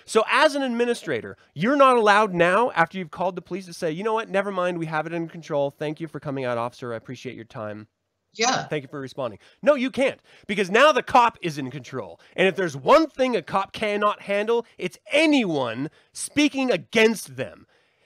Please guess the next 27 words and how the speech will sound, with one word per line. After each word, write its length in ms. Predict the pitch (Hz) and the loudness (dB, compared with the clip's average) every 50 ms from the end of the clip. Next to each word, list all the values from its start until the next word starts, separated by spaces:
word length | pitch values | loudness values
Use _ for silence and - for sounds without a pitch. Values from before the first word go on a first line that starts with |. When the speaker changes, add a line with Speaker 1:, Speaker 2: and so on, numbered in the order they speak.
| _ - - | _ -2 0
Speaker 1:
And 100 | 269 302 | 2 2
apparently, 920 | 320 - _ - - - 339 381 427 403 339 240 170 151 139 120 120 170 | 2 2 _ 0 4 6 6 6 6 6 4 2 -2 -4 -4 -4 -4 -6
police 420 | 196 - - 240 262 330 320 302 - | -6 -6 -4 -2 0 0 0 -2 -2
have 140 | 294 240 - | -2 -4 -2
forgotten 680 | - 233 180 135 196 233 285 285 262 196 139 135 156 - _ _ _ - | -4 -6 -2 2 4 4 4 4 0 -4 -8 -10 -10 -10 _ _ _ -4
that 160 | 202 202 165 | -2 2 6
they're 240 | 262 285 302 311 320 | 8 8 8 8 6
there 160 | 302 285 277 | 4 2 0
to 160 | - 277 269 | 0 -6 -8
protect 760 | - - - 269 247 240 - - - 285 285 - - - - 262 - | -6 -4 -2 -2 -2 -2 -4 -6 -4 -4 -4 -6 -10 -18 -16 -10 -4
and 200 | 226 240 233 214 | -4 -4 -4 -4
serve. 1040 | 165 - - - - - - - - 269 254 262 254 247 233 202 180 151 139 127 147 190 156 120 - _ _ _ _ _ - 139 | -8 -14 -16 -16 -16 -16 -8 -2 0 2 2 2 2 0 -2 -2 -4 -6 -8 -4 -2 -2 -2 -2 -6 _ _ _ _ _ -12 -4
They 160 | 196 214 240 | 0 2 2
are 180 | 262 247 240 240 | 2 2 0 -2
Speaker 2:
Yeah. 160 | - - 214 226 | -2 -2 -2 -2
Speaker 1:
our 300 | 254 262 262 262 262 254 | -2 -2 -4 -6 -6 -8
servants. 1300 | - - - - - 285 285 285 277 254 190 156 139 160 226 220 190 147 - - - - - - - - - _ _ _ _ _ _ - | -10 -14 -16 -12 -10 -8 -6 -6 -8 -8 -12 -10 -6 -4 -2 -2 -2 -6 -10 -16 -20 -20 -20 -18 -20 -20 -20 _ _ _ _ _ _ -10
We 180 | 151 233 269 294 | -4 -2 0 2
are 140 | 277 269 | 2 0
not 520 | 262 240 220 214 247 262 233 233 247 _ - _ _ _ _ _ | 0 -2 0 0 0 2 0 -2 -4 _ -16 _ _ _ _ _
vassals 680 | 139 143 143 226 226 208 247 - - 240 240 214 208 - | -14 -6 -2 -2 0 0 -2 -4 -6 -6 -6 -6 -6 -8
to 140 | - - 240 | -10 -10 -6
their 180 | 196 220 214 208 | -4 -2 -2 -2
lordships. 1080 | 202 202 208 214 233 247 262 240 214 214 - - - 147 151 - - - - - - _ _ _ _ _ _ _ - - - | -4 -2 0 0 2 2 0 -2 -6 -12 -14 -12 -12 -12 -12 -12 -14 -18 -20 -20 -20 _ _ _ _ _ _ _ -20 -10 -6
We 140 | 226 262 - | -4 -4 0
pay 220 | - - - 269 | 2 2 4 4
their 220 | 262 233 240 233 | 4 2 0 -2